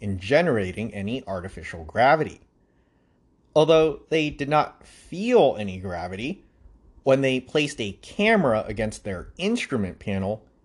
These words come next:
it moved slowly in a straight line to the back of their cabin. This experiment showed a proof of concept for creating gravity in a spinning spacecraft. After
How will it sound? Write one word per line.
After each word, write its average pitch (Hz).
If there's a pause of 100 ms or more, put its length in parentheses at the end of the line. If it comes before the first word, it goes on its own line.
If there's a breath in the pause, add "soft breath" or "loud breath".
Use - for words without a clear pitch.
(180)
it 131
moved 120
slowly 139
in 107
a 95
straight -
line 113
to 139
the 170
back 85
of 85
their 78
cabin. 139 (1080)
This 180
experiment 196
showed 127
a 98
proof 185
of 160
concept 170 (420)
for 120
creating 98
gravity 131
in 131
a 160
spinning 80
spacecraft. - (1800)
After 156